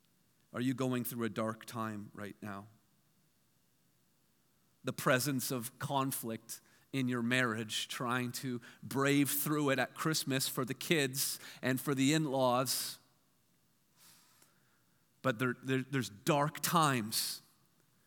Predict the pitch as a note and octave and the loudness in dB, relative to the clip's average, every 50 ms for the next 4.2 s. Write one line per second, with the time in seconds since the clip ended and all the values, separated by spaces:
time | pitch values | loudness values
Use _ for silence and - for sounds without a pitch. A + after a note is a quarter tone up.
0 | _ _ _ _ _ _ _ _ - B2 C3 B2+ - - D#3+ C#3+ B2+ - - E3+ | _ _ _ _ _ _ _ _ -2 -2 0 0 4 4 4 4 4 4 4 6
1 | D#3+ D#3+ D3+ D#3 D3+ D3+ C#3+ D#3+ D#3+ D#3 D3 C3 C3 C#3 D3+ D3+ F3 D#3+ D#3+ D#3 | 6 6 6 4 4 4 6 6 6 6 6 4 6 6 6 6 4 2 0 0
2 | - - F#3+ E3+ D3+ - D#3 C#3 - - F3+ E3+ D#3 - D3+ D3 C#3+ B2+ C3+ D3 | 0 2 2 2 2 2 -2 -6 0 2 4 4 4 4 2 2 2 0 -2 -4
3 | - - E3+ D#3 - D#3 - - D#3 D3 - - F#3 F3+ - - A2+ - - - | 0 0 0 0 0 -2 -2 -2 -2 -2 0 0 0 0 0 -2 -6 -8 -10 -10
4 | - A2 C#2 | -12 -12 -14